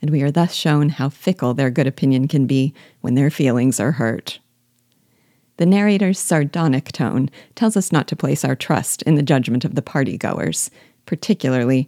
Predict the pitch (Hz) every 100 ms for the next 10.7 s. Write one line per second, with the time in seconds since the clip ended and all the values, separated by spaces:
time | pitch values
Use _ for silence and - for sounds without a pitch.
0 | - _ - 135 135 139 175 196 196 -
1 | - 151 147 143 151 160 202 208 196 180
2 | 151 139 127 131 - - 185 139 - 135
3 | - 127 110 - - - _ _ _ -
4 | 151 123 151 - _ - 165 202 - 196
5 | 170 160 147 165 175 160 156 131 107 -
6 | - - - 151 - 151 151 139 123 -
7 | 156 160 - 143 147 - 151 147 - 131
8 | 135 143 156 156 - - _ 151 151 147
9 | - - 143 131 110 123 - 143 135 123
10 | - - - 113 147 - -